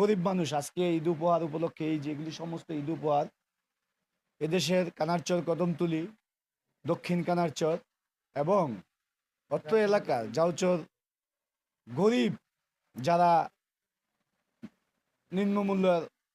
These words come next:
আজকে যাদের দিন যাচ্ছে, দিন মজুর, যারা এগুলি প্রাপ্য, ওরা তাদের কাছেই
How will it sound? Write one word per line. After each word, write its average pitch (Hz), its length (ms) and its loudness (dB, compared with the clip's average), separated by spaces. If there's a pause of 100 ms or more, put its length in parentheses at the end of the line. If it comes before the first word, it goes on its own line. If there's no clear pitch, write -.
(760)
আজকে 147 280 -4 (100)
যাদের 165 300 2 (420)
দিন 185 180 2
যাচ্ছে, 170 380 0 (260)
দিন 196 220 2
মজুর, 156 320 0 (880)
যারা 180 280 4 (140)
এগুলি 220 280 2
প্রাপ্য, - 280 4 (1160)
ওরা 160 180 0 (100)
তাদের 170 300 2
কাছেই 165 340 0